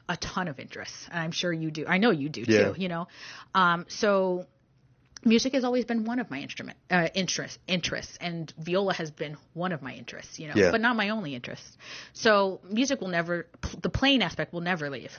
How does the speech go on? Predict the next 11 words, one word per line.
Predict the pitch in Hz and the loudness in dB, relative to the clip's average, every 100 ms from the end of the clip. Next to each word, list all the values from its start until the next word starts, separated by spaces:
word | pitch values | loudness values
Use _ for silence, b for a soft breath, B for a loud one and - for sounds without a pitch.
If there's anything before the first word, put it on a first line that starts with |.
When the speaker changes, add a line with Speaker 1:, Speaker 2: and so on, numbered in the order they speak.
| - | -2
Speaker 1:
I | 170 | 0
wanna | 190 196 | 2 0
play | - 165 | -2 -2
more | 160 156 160 151 _ - | -2 -4 -4 -6 _ -12
in, | 156 151 | -10 -6
um, | 147 131 127 - | -6 -8 -10 -10
service | - 165 208 220 - - | -4 -2 -4 -6 -10 -10
to | 160 | -6
my | 143 | -6
community. | 131 143 165 208 - _ | -6 -8 -10 -12 -14 _
Speaker 2:
Yeah. | 104 101 | 4 6